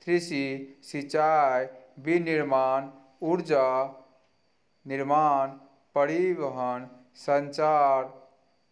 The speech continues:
सामाजिक अवसंरचना और सेवाओं के विकास के लिए कार्यक्रम बनाना तथा उनको लागू करना। प्रादेशिक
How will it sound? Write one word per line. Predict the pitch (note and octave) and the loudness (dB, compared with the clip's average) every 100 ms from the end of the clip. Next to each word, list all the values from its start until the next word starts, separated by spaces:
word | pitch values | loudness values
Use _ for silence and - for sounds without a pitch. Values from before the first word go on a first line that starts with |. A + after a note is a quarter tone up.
| _ _ _ _ _ _ _ _ _ - _ _ | _ _ _ _ _ _ _ _ _ -20 _ _
सामाजिक | - D3+ D3 D#3 D#3+ E3+ G3+ - - _ _ _ _ - | -4 -2 0 0 0 -2 -8 -12 -20 _ _ _ _ -2
अवसंरचना | D3+ D#3+ D#3 D3+ D3 D3 C3+ B2+ B2+ B2+ - - - | 0 0 -2 -4 -4 -4 -4 -2 -2 -4 -12 -20 -2
और | D3 D3+ | 0 0
सेवाओं | - D#3 D3 D3+ E3 G#3 | 0 -2 0 0 0 -2
के | F#3+ D#3+ | -4 -6
विकास | D#3 D3 C#3 D3 D#3+ D#3 | -6 0 2 2 0 -4
के | C#3 | -6
लिए | C3 B2+ B2 B2 B2 - - - | -4 -4 -2 -4 -8 -16 -20 -4
कार्यक्रम | C#3 C3+ C3+ C3+ F3 G3 - - - | 0 2 0 0 -2 -2 -10 -20 -10
बनाना | B2+ B2+ C3 C3 C3+ D3 F#3+ G#3+ - - C3+ | -4 -2 -2 -2 -2 -4 -6 -8 -18 -10 -8
तथा | B2+ C#3+ E3 - | -2 0 0 -4
उनको | C3 B2 B2+ B2+ E3+ A3 A3+ - A#2 | -12 -12 -12 -6 -2 -2 -4 -14 -4
लागू | A2 A2 A2 D#3+ A3+ - - | 0 2 0 -4 -8 -12 -10
करना। | A2+ A2 A2 F#2+ - _ _ _ _ _ _ _ _ _ _ - _ _ _ _ _ _ _ _ _ _ _ _ _ | -8 -6 -8 -8 -14 _ _ _ _ _ _ _ _ _ _ -20 _ _ _ _ _ _ _ _ _ _ _ _ _
प्रादेशिक | C#3 D3 D3+ E3 E3 A3+ A3+ - | 0 2 2 0 -2 -6 -8 -16